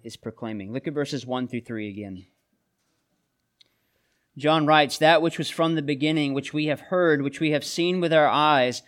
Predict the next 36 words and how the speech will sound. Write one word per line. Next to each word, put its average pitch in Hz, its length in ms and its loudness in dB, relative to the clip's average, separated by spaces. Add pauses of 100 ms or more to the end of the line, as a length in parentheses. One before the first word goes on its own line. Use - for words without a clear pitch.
(220)
which - 180 -6
we 165 140 4
have, 147 240 2 (160)
which 175 180 0
we 170 140 2
looked 196 300 2
upon 175 320 2
and 147 100 -2
have 151 200 -2
touched 196 400 -2
with 165 140 -4
our 139 160 2
hands 156 460 -2 (260)
concerning 175 560 2
the 151 80 0
word 147 220 2
of 131 100 -4
life. 131 460 0 (720)
The 139 80 -6
life 160 340 4
was 147 160 -2
made 151 340 2
manifest, 143 680 -2
and 127 100 -4
we 143 120 0
have 135 120 0
seen 156 300 0
it 131 160 0
and 123 120 -6
testify 147 500 -2
to 151 260 -2
it 131 180 -2 (180)
and 143 140 -4
proclaim 165 460 0
to 160 100 -8
you 156 320 2